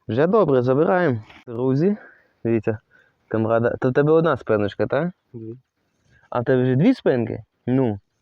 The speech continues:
Speaker 1: Дивіться, друзі. Срібна. А ви кажете. Знахідки є, друзі. І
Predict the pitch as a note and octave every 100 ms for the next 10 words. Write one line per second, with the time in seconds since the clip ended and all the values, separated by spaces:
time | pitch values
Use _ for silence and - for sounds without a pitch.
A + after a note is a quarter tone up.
0 | _ _ _ _ _ _ _ _ - C3+
1 | F#3+ E3 A#2+ G#2+ G#2 G2+ G2 G2+ _ _
2 | _ _ - - D#3 F#3 C3+ A2 G2+ G2+
3 | _ _ _ _ _ _ _ _ _ _
4 | _ _ _ A#2 A#2 B2 B2 A#2 G#2 G2+
5 | - G#2+ - _ _ _ _ _ _ _
6 | _ _ _ _ _ A2+ B2 C#3 D#3+ D3
7 | D#3+ D#3+ E3+ F#3 D#3+ A#2 B2 D3 D#3 B2+
8 | A2+ G2+ _ _ _ _ _ _ _ _
9 | _ _ _ _ B2 B2+ A#2+